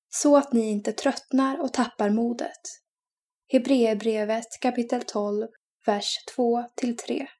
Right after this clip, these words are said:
visar att det är naturligt att tappa modet när man fokuserar på omständigheter runt omkring och att det finns en väg ut. Filipperbrevet kapitel fyra, vers sex, som fokuserar på tacksamhet, är också ett uppmuntrande bibelord.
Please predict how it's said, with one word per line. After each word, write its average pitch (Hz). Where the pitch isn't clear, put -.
visar 254
att 233
det 240
är 208
naturligt 294
att 285
tappa 254
modet 220
när 254
man 262
fokuserar 240
på -
omständigheter 233
runt 220
omkring 254
och -
att 294
det 240
finns 202
en 208
väg 214
ut. -
Filipperbrevet 330
kapitel 240
fyra, 247
vers 220
sex, 269
som 302
fokuserar 240
på 226
tacksamhet, 254
är 262
också 320
ett 311
uppmuntrande 220
bibelord. 226